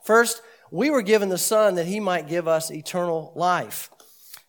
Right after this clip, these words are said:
Jesus said, "Father, the hour has come. Glorify your Son, that the Son may glorify you, since you have given him authority over all flesh." Now listen to this.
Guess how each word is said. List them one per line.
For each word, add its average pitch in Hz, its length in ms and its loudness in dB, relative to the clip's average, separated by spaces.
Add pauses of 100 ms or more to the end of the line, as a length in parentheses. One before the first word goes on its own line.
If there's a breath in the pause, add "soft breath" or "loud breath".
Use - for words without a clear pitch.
(120)
Jesus 180 420 -4
said, 190 300 2
"Father, 190 480 2
the 147 180 -4
hour 185 220 2
has 170 100 -4
come. 196 280 -4
Glorify 190 420 0
your 185 140 -2
Son, 196 340 0
that 170 120 -6
the 147 80 -10
Son 196 320 -2
may 185 80 -2
glorify 180 540 0
you, 185 240 -4
since 147 300 -10
you 185 120 -4
have 160 100 -4
given 196 220 0
him 190 100 -2
authority 190 420 -2
over 156 180 -2
all 170 160 2
flesh." 170 380 -4
Now 160 100 -2
listen 233 220 -2
to 220 60 0
this. 170 200 0